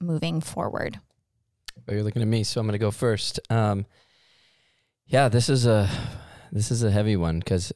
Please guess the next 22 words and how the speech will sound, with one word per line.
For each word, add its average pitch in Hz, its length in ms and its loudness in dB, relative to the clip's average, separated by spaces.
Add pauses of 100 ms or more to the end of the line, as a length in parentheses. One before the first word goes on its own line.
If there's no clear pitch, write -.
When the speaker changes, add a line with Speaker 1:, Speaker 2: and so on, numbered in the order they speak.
Speaker 2:
I 98 80 0
get 95 180 -2
one 92 160 0
shot 98 300 0
right 78 180 0
here 78 320 0 (200)
on 87 260 0
Speaker 1:
<laughs> - 0 -
Speaker 2:
the - 60 -4
Speaker 1:
This - 400 -2
Speaker 2:
podcast 95 480 -2
Speaker 1:
is 247 100 -2
Speaker 2:
to 220 120 2
Speaker 1:
it. - 40 -2
Speaker 2:
tell 98 180 0
you 95 160 0
my 92 200 0
hope 92 300 -2
for - 120 -4
our - 240 -2
church. 277 560 -2
Speaker 1:
<laughs> 226 40 -6